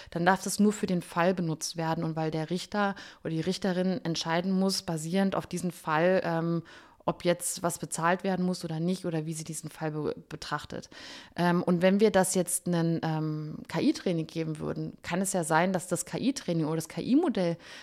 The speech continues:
für andere, ähm, Zwecke genutzt werden kann, ähm, basierend zum Beispiel genutzt werden kann, um Profiling zu machen,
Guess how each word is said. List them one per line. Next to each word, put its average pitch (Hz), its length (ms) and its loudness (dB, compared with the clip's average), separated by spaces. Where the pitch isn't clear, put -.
für - 300 2
andere, 208 640 8
ähm, 180 200 2
Zwecke 202 320 2
genutzt 165 440 0
werden 156 260 -2
kann, 147 380 -8
ähm, 160 360 -4
basierend 165 460 0
zum 175 160 -4
Beispiel 170 640 2
genutzt 185 400 0
werden 175 280 2
kann, 170 320 0
um 170 260 0
Profiling 156 680 2
zu - 160 -8
machen, - 320 -12